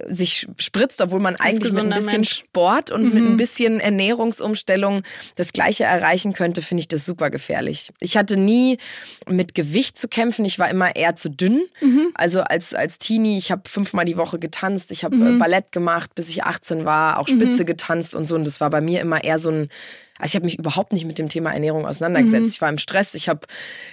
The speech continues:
Speaker 1: jeden Tag irgendwie Training gehabt und
Speaker 2: Ja.
Speaker 1: das war eher immer so ein Thema, äh, isst mal mehr als
Speaker 2: Ja.
Speaker 1: isst zu wenig.
Speaker 2: Ja.
Speaker 1: Auch im Studium und so war das eigentlich nie was, was mich beschäftigt hat. Aber
Speaker 2: Mhm.
Speaker 1: ich hoffe, dass sich dieser Trend wieder zurückentwickelt
Speaker 2: Ja.
Speaker 1: und dass es wieder mehr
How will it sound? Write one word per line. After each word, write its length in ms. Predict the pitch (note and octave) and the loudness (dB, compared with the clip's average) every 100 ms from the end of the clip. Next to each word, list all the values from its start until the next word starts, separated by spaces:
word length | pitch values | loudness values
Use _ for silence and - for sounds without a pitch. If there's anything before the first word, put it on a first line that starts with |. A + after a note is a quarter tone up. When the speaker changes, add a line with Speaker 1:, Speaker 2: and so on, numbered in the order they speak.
| - | -6
Speaker 1:
jeden 300 | F3+ G3+ G3 | 2 2 2
Tag 240 | G3 F#3+ | 2 0
irgendwie 240 | F#3+ F3+ F3 | 0 0 0
Training 400 | - G3+ A3 G#3+ | 0 2 2 0
gehabt 380 | F#3 G#3 - C4 | 0 -2 0 2
und 60 | |
Speaker 2:
Ja. 40 | B3 | 2
Speaker 1:
das 180 | E3 F#3 | 2 2
war 160 | E3 | 0
eher 260 | - E3+ F3 | 2 2 2
immer 240 | E3+ D#3+ | 0 -2
so 80 | D#3+ | -2
ein 120 | D#3+ | -4
Thema, 520 | D#3 F3 F3 D#3+ D#3 - | -2 0 2 2 2 0
äh, 400 | - - - - | -4 -8 -12 -8
isst 160 | - F#3 | -4 -2
mal 120 | F3+ | 0
mehr 360 | E3 F3+ F3 - | 2 2 2 2
als 180 | D3 F#3+ | -2 2
Speaker 2:
Ja. 160 | A3 | 2
Speaker 1:
isst 140 | G3 - | 2 -2
zu 160 | D3+ | -4
wenig. 480 | D3+ E3+ B3+ E4+ - | 0 2 2 -2 -2
Speaker 2:
Ja. 240 | B3 A3 - - - | 2 2 0 -6 -6
Speaker 1:
Auch 160 | D#3+ | -2
im 400 | E3+ D#3+ D3 C#3+ | -2 -2 -4 -4
Studium 480 | - - G#3 G#3 G3 | -6 -2 0 2 2
und 160 | E3+ F3 | 0 0
so 160 | F#3 | 0
war 120 | E3+ D#3 | 2 0
das 140 | D3+ | -2
eigentlich 400 | - D3 D#3+ D3+ | -4 -4 -4 -4
nie 160 | D#3 E3 | -2 0
was, 180 | D#3 | 0
was 140 | - - | -2 -4
mich 160 | D#3 | -4
beschäftigt 640 | - D3 D#3 D#3+ G3+ - - | -4 -2 -2 -2 -4 -4 -2
hat. 240 | G3 - | -4 -2
Aber 340 | G#3+ C4 D#3 | 4 6 6
Speaker 2:
Mhm. 120 | B3 A3+ - - - - - | 4 0 -10 -20 -20 -14 -6
Speaker 1:
ich 140 | - | -2
hoffe, 180 | D#3 G3+ | -2 0
dass 160 | E3+ | -2
sich 80 | F3 | -2
dieser 260 | - E3+ D#3 | -2 0 0
Trend 360 | - D#3 E3 | 0 -2 -2
wieder 420 | D#3+ D#3 D#3 D#3 F#3 | 0 2 2 0 -6
zurückentwickelt 920 | - E3 F3 B3+ - C#3+ D3 - D#3+ | -4 0 2 2 0 -2 -2 0 2
Speaker 2:
Ja. 200 | G3+ B3 E3+ | 4 2 0
Speaker 1:
und 120 | D#3 | -2
dass 140 | D#3 | -4
es 160 | - - | -4 -4
wieder 180 | E3 D#3 | -2 -2
mehr 440 | D#3 D#3 E3 D#3+ | 0 0 0 -2